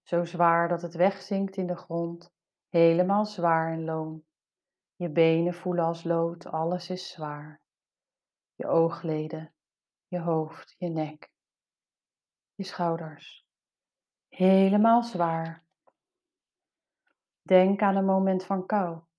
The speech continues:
extreme kou. Net zoals in de winter met koude wind, met te weinig kleren aan, zo koud. Voel de koude lucht op je gezicht, je wangen en in je longen.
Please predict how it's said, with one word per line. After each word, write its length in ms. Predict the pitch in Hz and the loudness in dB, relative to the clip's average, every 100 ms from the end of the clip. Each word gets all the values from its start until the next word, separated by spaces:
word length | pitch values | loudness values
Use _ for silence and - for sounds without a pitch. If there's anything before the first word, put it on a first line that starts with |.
| _ | _
extreme 760 | - 190 - - 214 240 233 202 | -6 -6 -8 -2 2 4 2 0
kou. 360 | 170 151 151 151 _ _ _ _ _ _ | -2 -4 -6 -14 _ _ _ _ _ _
Net 240 | 185 202 | 2 2
zoals 320 | - 202 190 | 4 4 4
in 100 | 196 | 2
de 100 | 175 | 0
winter 520 | 165 190 214 220 220 214 | 0 0 0 -2 -2 0
met 320 | 190 185 - | -2 -6 -8
koude 440 | - 240 269 233 | 0 2 2 0
wind, 460 | 185 185 190 196 - _ _ _ _ | 0 0 -2 -6 -16 _ _ _ _
met 180 | - 196 | -4 -2
te 100 | 202 | 2
weinig 360 | 190 185 190 - | 2 2 -2 -6
kleren 400 | - 220 190 - | -4 -2 -2 -6
aan, 300 | 147 147 151 | -10 -12 -6
zo 220 | 196 196 | 0 0
koud. 600 | 190 165 156 160 - _ _ _ _ _ _ _ _ - | 0 -2 -2 -12 -20 _ _ _ _ _ _ _ _ -4
Voel 320 | - 220 220 | 2 4 4
de 160 | 214 185 | 2 2
koude 400 | 175 175 175 180 | 4 4 4 0
lucht 300 | 165 165 - | -2 -4 -8
op 100 | 185 | -10
je 120 | 175 | -10
gezicht, 520 | - 175 170 170 - _ _ _ | -10 -8 -8 -10 -16 _ _ _
je 180 | 175 175 | -4 0
wangen 500 | 156 156 156 208 - _ _ _ _ | 0 0 -2 -8 -12 _ _ _ _
en 160 | 196 196 | -4 -2
in 160 | 202 | 0
je 100 | 196 | 0
longen. 440 | 185 170 165 160 | -2 -6 -8 -12